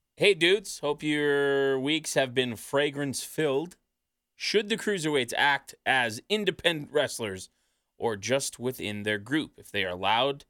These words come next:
out into the rest of the W W E universe, whom would you like to see feud with whom?"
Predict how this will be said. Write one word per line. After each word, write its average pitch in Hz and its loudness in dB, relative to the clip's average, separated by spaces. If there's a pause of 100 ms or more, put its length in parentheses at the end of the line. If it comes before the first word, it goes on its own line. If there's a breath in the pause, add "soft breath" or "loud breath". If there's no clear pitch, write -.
(400)
out 151 0 (320)
into 147 -4
the 117 -4
rest 139 0
of 131 -8
the 127 -2
W 131 0
W 120 0
E - -2
universe, 127 0 (440)
whom 208 2 (260)
would 156 -8
you 170 -2
like 135 2
to 139 -6
see 127 -2
feud 131 -2 (220)
with 131 2
whom?" 123 -2